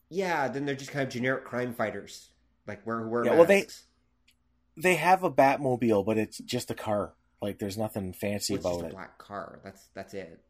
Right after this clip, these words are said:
Speaker 1: It's not
Speaker 2: Yeah,
Speaker 1: even
Speaker 2: 'cause I
Speaker 1: no, no eyes on the front or anything.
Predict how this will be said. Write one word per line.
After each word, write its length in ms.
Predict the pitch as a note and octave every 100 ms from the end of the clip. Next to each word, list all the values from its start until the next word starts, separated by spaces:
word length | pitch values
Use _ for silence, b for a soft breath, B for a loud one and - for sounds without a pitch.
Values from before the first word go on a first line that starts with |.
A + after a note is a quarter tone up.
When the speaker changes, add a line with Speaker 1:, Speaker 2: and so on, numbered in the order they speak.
| _ _ _ _ - - _
Speaker 1:
It's 160 | C#3
not 120 | D3 C#3
Speaker 2:
Yeah, 60 | C3
Speaker 1:
even 220 | A#2+ G#2+
Speaker 2:
'cause 200 | E3 D#3+
I 160 | E3 F3 -
Speaker 1:
no, 300 | C3+ C3 -
no 200 | C#3 D3+
eyes 360 | A2+ B2+ C#3 A#2
on 120 | A2
the 60 |
front 260 | - A2+ A#2
or 60 | F#2+
anything. 420 | A2+ B2+ F2+